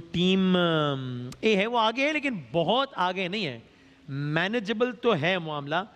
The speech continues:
तो देखते हैं कि क्या होता है। Let's see। अच्छा जी, ठीक है जनाब। चलिए जनाब, तो अब मैंने करने हैं सवालात आप तीनों से, और सवालात करने हैं तीस तीस सेकंड। ठीक है जनाब,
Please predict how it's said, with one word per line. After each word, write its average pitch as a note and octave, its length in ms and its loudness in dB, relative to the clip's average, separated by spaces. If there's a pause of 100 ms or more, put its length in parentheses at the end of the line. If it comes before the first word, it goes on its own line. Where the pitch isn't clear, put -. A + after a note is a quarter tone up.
(340)
तो G#3 760 2
देखते F#3+ 280 0
हैं A3+ 140 0 (280)
कि E3+ 140 2 (220)
क्या F3+ 140 2
होता E3 340 0
है। E3 180 -2 (400)
Let's D3+ 220 0
see। C3 120 -8 (300)
अच्छा F3 280 0
जी, A2+ 120 -14 (100)
ठीक F#3+ 220 0
है D3+ 80 0
जनाब। A#2 200 -6 (680)
चलिए C#4+ 440 2
जनाब, F3+ 380 -2 (960)
तो G3+ 80 4 (180)
अब - 180 4
मैंने F#3+ 300 -2
करने F#3+ 320 0
हैं G3 120 2
सवालात C#3+ 640 -2 (1400)
आप D#3 520 -2
तीनों F3 260 0
से, E3 200 -4 (440)
और B3 160 4
सवालात B3+ 560 2
करने C4+ 180 0
हैं C#4+ 120 -2
तीस C4 200 0
तीस G3 120 -2
सेकंड। A#2+ 220 -6 (400)
ठीक G3+ 140 2
है G#3+ 60 4
जनाब, G#3 240 0